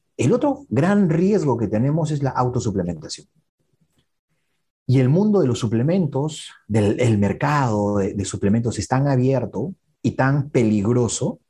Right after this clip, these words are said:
que tenemos que, que nuevamente llegar al, al deportista y a los entrenadores y a los, y a, a todo el equipo multidisciplinario.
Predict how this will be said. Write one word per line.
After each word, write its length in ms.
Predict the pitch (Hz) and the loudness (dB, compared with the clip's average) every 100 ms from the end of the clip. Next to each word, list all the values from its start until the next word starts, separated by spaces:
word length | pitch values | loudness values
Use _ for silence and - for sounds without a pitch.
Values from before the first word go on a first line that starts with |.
| _ _ _ _ | _ _ _ _
que 120 | - | -6
tenemos 500 | 104 104 107 107 107 | -2 2 2 2 0
que, 460 | - 101 92 85 - _ - | -4 -4 -4 -4 -10 _ -6
que 120 | - | 0
nuevamente 840 | 101 104 117 113 113 110 113 127 - _ _ - | 2 2 2 2 0 0 -2 -2 -8 _ _ -4
llegar 520 | 104 98 107 104 - | 0 0 0 -2 -4
al, 340 | 92 90 87 - | -4 -4 -6 -6
al 100 | 95 | -4
deportista 460 | - 92 135 135 | -2 -2 -2 0
y 60 | 120 | 0
a 20 | |
los 160 | 95 95 | -2 -4
entrenadores 560 | 90 92 110 117 107 | -2 0 0 0 0
y 40 | 95 | -2
a 40 | |
los, 400 | 85 82 - - _ - | -6 -10 -14 -16 _ -6
y 80 | 92 | -4
a, 180 | 76 | -2
a 80 | - | -2
todo 160 | 127 123 | 0 2
el 80 | 113 | 2
equipo 380 | 101 160 117 | 2 0 2
multidisciplinario. 880 | 98 98 98 92 - 95 98 87 - | 0 0 -2 -4 -4 -2 -2 -2 -8